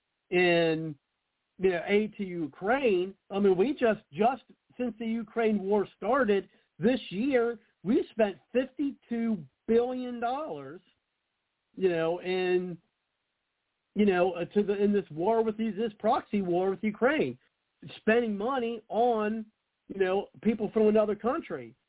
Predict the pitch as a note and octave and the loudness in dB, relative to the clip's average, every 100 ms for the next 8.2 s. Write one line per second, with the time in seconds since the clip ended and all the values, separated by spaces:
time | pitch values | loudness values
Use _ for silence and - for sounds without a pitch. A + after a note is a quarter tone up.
0 | _ F#3 F#3+ - A3 G#3 F#3+ E3 G#3+ C#4+ | _ 0 0 2 0 2 0 0 0 0
1 | F3+ D#3 D3 E3+ D#3+ E3 E3 D3+ - E3 | -2 -4 -4 -6 -4 0 0 0 -6 -6
2 | F#3+ D#3+ D3+ D#3+ C3+ F3 E3+ D#3 D3+ D#3 | -2 -2 -4 -10 -2 -2 -2 0 2 2
3 | C#3+ C3+ _ _ D#3+ F#3+ F#3 - D#3 D3+ | 2 -2 _ _ 0 4 4 0 -4 0
4 | A#3+ - E3 D3+ F#3+ _ _ _ _ F#3 | 0 -2 -8 -8 -8 _ _ _ _ -2
5 | F#3+ F3 C#3+ F3 D3 C#3 E3 B3+ F3 G#3 | 0 -2 -4 -8 -8 -8 -4 -2 -4 -8
6 | - _ _ _ _ D3+ C#3+ D#3 F3 E3+ | -16 _ _ _ _ -2 2 4 2 2
7 | - F3 D#3+ D#3+ D#3+ D#3+ F#3+ F3 D#3 D#3+ | -6 -4 -2 0 -2 -4 -4 -2 -2 -2
8 | E3 | -2